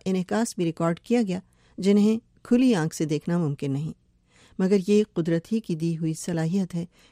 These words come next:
کہ کچھ آرٹسٹوں نے ان ریکارڈنگز کو حیرت ناک ویڈیوز میں تبدیل کر دیا ہے، اور اب واشنگٹن کے قریب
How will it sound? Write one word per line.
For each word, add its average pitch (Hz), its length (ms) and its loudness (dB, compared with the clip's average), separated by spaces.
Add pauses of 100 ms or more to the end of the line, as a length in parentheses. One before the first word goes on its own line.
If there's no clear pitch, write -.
کہ 214 80 0
کچھ - 360 -2
آرٹسٹوں 185 560 0
نے 214 180 2 (400)
ان 247 220 8
ریکارڈنگز 226 580 2
کو 202 200 0 (380)
حیرت 240 360 4
ناک 220 300 2
ویڈیوز 220 380 4
میں 160 120 0
تبدیل 147 340 -2
کر 139 200 -4
دیا 143 260 -6
ہے، 170 80 -10 (480)
اور 208 160 4
اب 180 180 0
واشنگٹن 165 540 -2
کے 151 120 -8
قریب 190 320 -4